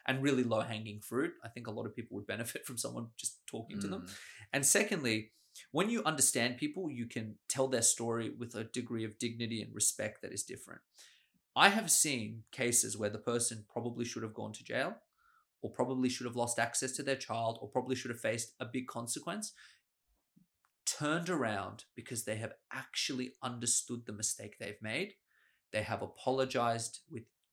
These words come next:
Speaker 1: genuine remorse,
Speaker 2: Mm.
Speaker 1: and they have changed their behavior. And so the formula for an apology is why, because,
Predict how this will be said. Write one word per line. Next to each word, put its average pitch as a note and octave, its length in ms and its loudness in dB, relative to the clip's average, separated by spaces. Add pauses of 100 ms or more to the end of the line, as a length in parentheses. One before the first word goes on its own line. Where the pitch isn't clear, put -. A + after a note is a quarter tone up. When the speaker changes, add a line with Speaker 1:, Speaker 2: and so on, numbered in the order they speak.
(120)
Speaker 1:
genuine D#3 920 0
remorse, B2 680 0 (240)
Speaker 2:
Mm. G2+ 180 -6
Speaker 1:
and A#2 80 -4
they A2 60 0
have - 180 -4
changed G#2+ 420 -4
their F#2 120 -6
behavior. - 480 -12 (580)
And - 80 0
so B2 100 4
the A#2 100 0
formula F3 540 2
for A2 160 -8
an G#2+ 60 -4
apology G#2+ 640 -6
is A2+ 180 0
why, A#2+ 400 8
because, A2 400 -2